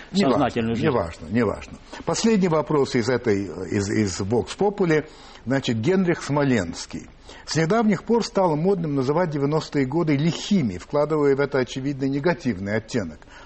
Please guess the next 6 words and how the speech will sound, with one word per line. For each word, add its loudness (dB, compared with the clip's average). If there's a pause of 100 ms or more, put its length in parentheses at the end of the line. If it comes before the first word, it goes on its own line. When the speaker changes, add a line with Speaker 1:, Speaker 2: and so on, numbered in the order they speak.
(240)
Speaker 1:
Поскольку 0
эту 2
характеристику 0
активно -2
используют 0 (220)
право, 0